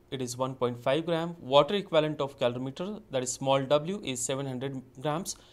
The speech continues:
Water taken in calorimeter, that is capital W, it is thirteen hundred grams. Rise in temperature, that is T two minus T one, is three point fifteen degrees Celsius. Fuse wire correction, ten calories. Cooling correction,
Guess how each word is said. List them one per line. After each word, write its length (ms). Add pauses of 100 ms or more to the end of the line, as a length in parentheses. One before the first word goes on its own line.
(300)
Water 320
taken 320
in 120
calorimeter, 600
that 160
is 340 (140)
capital 420
W, 420 (320)
it 120
is 340
thirteen 420
hundred 400
grams. 440 (460)
Rise 360
in 100
temperature, 560 (220)
that 160
is 80
T 120
two 120
minus 320
T 100
one, 180
is 200
three 180
point 300
fifteen 340
degrees 240
Celsius. 540 (340)
Fuse 320
wire 220
correction, 580 (600)
ten 200
calories. 520 (800)
Cooling 280
correction, 540